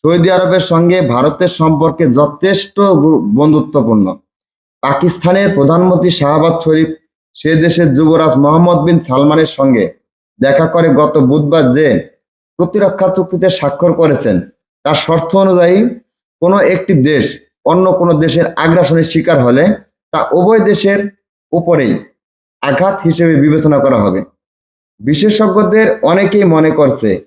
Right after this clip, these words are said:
এই চুক্তির ফলে ভারতের সমস্যা হতে পারে। আরও দেশ পাকিস্তানের সঙ্গে এই প্রতিরক্ষা চুক্তিতে প্রবেশ করলে তা নয়াদিল্লি উদ্বেগের কারণ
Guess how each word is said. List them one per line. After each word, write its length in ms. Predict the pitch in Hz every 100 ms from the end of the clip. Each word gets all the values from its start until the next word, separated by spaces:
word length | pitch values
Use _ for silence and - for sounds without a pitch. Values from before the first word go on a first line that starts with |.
| _ _
এই 160 | 156 196 196
চুক্তির 400 | 202 202 208 190
ফলে 180 | 151 151 151
ভারতের 800 | 101 117 147 - 135 160 185 _ _ _ _ _
সমস্যা 320 | 139 156 143 151
হতে 240 | 123 117
পারে। 220 | 104 92 - _ _ _ _ _ -
আরও 240 | 143 190 233 233 - _ _ -
দেশ 240 | 120 165 165 -
পাকিস্তানের 540 | 151 151 165 - 175
সঙ্গে 400 | 175 - 147 151 185 - -
এই 160 | 160 196
প্রতিরক্ষা 480 | 196 196 190 165 165
চুক্তিতে 380 | 160 156 156 147
প্রবেশ 380 | 151 143 147 135
করলে 260 | 139 139 151
তা 540 | - 139 175 208 - _ _ -
নয়াদিল্লি 500 | 131 165 165 165 165
উদ্বেগের 540 | 135 160 135 156 160
কারণ 260 | - 247